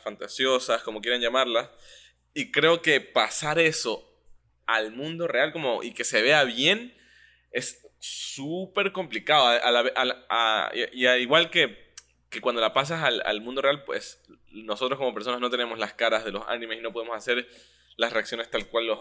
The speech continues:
animes o, o esas cosas, ¿no? Entonces sí, yo creo que por eso,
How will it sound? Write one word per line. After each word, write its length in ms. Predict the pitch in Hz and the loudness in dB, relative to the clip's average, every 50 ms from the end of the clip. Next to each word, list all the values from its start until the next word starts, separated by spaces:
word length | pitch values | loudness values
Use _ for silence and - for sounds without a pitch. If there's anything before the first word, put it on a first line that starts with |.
| - | -2
animes 560 | 110 123 123 123 120 117 113 110 110 - - 107 | -2 -2 -2 -2 -6 -6 -6 -6 -8 -8 -8 -10
o, 80 | 82 | -10
o 280 | 57 - - 98 104 107 | -10 -8 -8 -6 -6 -6
esas 200 | 110 123 110 - | -6 -6 -6 -2
cosas, 320 | - 156 139 123 120 110 | 2 2 2 2 0 -4
¿no? 60 | 113 | -6
Entonces 300 | 110 110 123 127 151 143 | -6 -4 -4 -4 -4 -2
sí, 240 | - 147 151 151 - - - - - - - - - _ _ _ _ _ _ _ _ _ _ | -2 -2 -4 -4 -6 -12 -20 -20 -20 -20 -20 -20 -20 _ _ _ _ _ _ _ _ _ _
yo 140 | - 123 - | -4 -2 0
creo 140 | 147 156 147 | 2 2 2
que 100 | 151 143 | 2 2
por 160 | - 123 127 | 4 4 6
eso, 520 | 143 160 156 175 165 147 - - - - | 6 6 4 4 2 2 0 -4 -12 -20